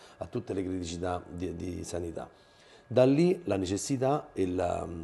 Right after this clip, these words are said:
e l'idea di sviluppare la cosiddetta medicina di prossimità. Quindi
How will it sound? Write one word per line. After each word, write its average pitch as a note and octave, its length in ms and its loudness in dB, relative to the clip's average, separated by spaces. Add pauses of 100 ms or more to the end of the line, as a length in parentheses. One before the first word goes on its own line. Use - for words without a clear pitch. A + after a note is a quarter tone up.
(880)
e - 80 0
l'idea G2 580 2
di E2+ 260 -4
sviluppare E2+ 580 0
la E2+ 100 -4
cosiddetta F#2+ 440 -8
medicina F#2 440 -4
di E2+ 140 -8
prossimità. E2+ 600 -8 (500)
Quindi F#2 1120 -2